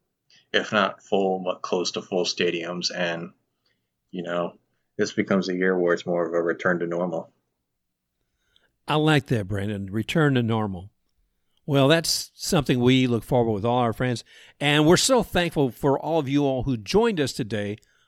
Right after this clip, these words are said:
Speaker 2: on the Raise Up Baseball edition here for our special Christmas edition. Any final words, Brandon?
Speaker 1: Uh, thank you for listening,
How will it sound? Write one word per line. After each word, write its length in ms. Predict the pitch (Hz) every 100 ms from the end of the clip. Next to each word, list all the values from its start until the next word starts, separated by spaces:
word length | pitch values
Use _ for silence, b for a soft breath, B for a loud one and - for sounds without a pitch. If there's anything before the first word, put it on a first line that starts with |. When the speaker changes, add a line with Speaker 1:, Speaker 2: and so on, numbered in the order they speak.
| _
Speaker 2:
on 140 | 135 131
the 100 | 123
Raise 500 | 113 131 214 220 156
Up 200 | 196 151 107 120 -
Baseball 520 | 214 190 - 110 101
edition 460 | 92 101 - 110 117 _ _ _
here 340 | - 143 156 190
for 240 | 127 123
our 100 | 101
special 500 | - - 170 - 135
Christmas 480 | - - 190 175 -
edition. 460 | 117 139 123 101 - B B B B -
Any 200 | 254 254
final 380 | - 226 226 190
words, 300 | 214 208 165
Brandon? 420 | 214 220 240 190 _ _ _ _ _ _ _ _ _ _ _ -
Speaker 1:
Uh, 240 | 117 110
thank 280 | 104 123 -
you 60 | 131
for 140 | -
listening, 460 | 113 143 - 101